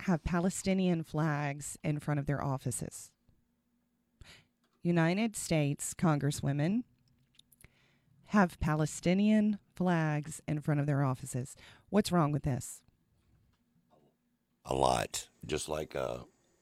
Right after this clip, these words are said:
Speaker 2: what's her name got censored. But I, um, I,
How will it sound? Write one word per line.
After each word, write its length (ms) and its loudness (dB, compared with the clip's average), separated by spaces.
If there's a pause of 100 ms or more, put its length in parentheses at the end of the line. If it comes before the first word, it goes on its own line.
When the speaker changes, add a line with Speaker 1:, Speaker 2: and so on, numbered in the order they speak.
(460)
Speaker 2:
what's 280 -2
her 80 2
name 260 -2
got 240 -2
censored. 640 0 (1080)
But 140 -4
I, 240 -2
um, 380 -2 (120)
I, 140 -10